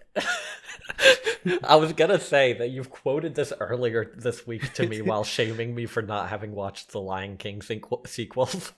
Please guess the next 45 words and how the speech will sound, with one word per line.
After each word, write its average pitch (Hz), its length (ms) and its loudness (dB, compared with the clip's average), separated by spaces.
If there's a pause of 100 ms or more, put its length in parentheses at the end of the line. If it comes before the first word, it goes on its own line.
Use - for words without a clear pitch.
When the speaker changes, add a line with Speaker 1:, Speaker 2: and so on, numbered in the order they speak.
(160)
Speaker 2:
Well, 175 340 0 (440)
<laughs> - 400 -8
I 147 100 2
know 180 120 2
you're 156 140 2
more 127 200 2
of, 117 80 2
like, 110 140 -2
a 95 80 -6
Cars 113 460 -2
franchise 90 520 -8
type 90 260 -10
dude, 92 280 -8
<laughs> 107 200 -8
but - 140 -2 (320)
Speaker 1:
That's 117 220 0
Speaker 2:
I - 20 -10
mean, 101 100 -8
Lion 95 80 -6
Speaker 1:
simply 120 400 2
Speaker 2:
King's 107 100 -4
a 104 40 -6
Speaker 1:
not 107 60 -2 (140)
Speaker 2:
classic. - 140 -8
Speaker 1:
true. 110 360 0 (220)
That 107 200 -4
it, - 220 -6 (280)
how 147 260 4
dare 110 220 0
you? 95 260 -8 (440)
Speaker 2:
Is 147 80 -8
that 196 140 4
not 220 120 4
one 196 80 2
of 190 60 0
those 180 160 0
things 151 260 -4
where 139 160 2
if 120 120 2
you're 135 80 0
gonna 131 160 0
be 123 140 2
a 113 60 2
movie 110 300 -2
buff, 123 240 -4